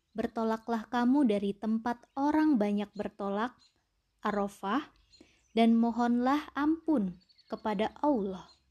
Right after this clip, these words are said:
Sungguh, Allah Maha Pengampun, Maha Penyayang. Apabila kamu telah menyelesaikan ibadah haji,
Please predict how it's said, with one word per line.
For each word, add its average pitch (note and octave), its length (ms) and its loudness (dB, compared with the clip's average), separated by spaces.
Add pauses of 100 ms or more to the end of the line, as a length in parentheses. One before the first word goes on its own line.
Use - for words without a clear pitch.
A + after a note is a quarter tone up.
(520)
Sungguh, G#3 640 0 (400)
Allah G#3+ 400 4
Maha G#3+ 320 0
Pengampun, B3 640 0 (400)
Maha A3 320 0
Penyayang. F#3+ 640 -4 (1800)
Apabila D4+ 480 4
kamu D#4 320 2
telah A#3+ 240 0
menyelesaikan A3 880 -2
ibadah G#3 320 -2
haji, A3 640 0